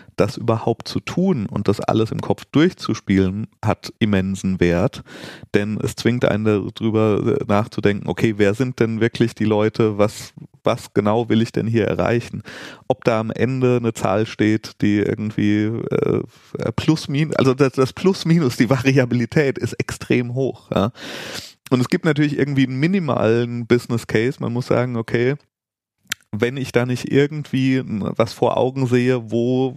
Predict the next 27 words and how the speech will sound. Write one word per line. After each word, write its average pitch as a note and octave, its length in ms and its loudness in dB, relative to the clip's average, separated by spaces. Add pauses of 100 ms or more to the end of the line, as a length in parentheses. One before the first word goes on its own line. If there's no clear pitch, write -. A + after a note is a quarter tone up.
x - 280 -2
tausend B2 400 -2
Euro E3 440 2
im D3 160 -2
Jahr C#3+ 220 4
rumkommen D#3+ 520 -2
oder C#3+ 180 2
sowas, D3+ 260 0
dann B2+ 160 0
fasse - 240 -2
ich B2+ 80 -6
das - 140 0
alles - 280 0
nicht - 260 -4
an E3+ 200 -4 (460)
und - 160 2
fühlt E3+ 240 2
sich D3+ 120 2
das - 220 0
richtig F3 340 0
an. F#3 180 -2 (260)
Das B2 180 2
ist - 240 -2 (580)
klar, C#3 300 4
das D#3+ 160 -2
ist - 140 -2
gegeben, A2+ 640 0